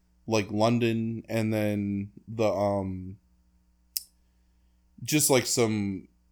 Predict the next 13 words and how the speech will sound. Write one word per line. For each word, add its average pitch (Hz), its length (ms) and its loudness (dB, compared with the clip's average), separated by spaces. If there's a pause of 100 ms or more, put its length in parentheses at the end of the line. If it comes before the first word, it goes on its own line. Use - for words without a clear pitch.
modifications 117 920 2
of 95 140 -6
real 107 180 2
words, 131 640 -2 (100)
like, 101 260 -2
viddy 110 360 -2
and 107 120 -2
stuff 110 260 -4
like 110 180 -4
that. 110 300 0 (1080)
It's 139 220 2
so 160 200 6
much 170 440 2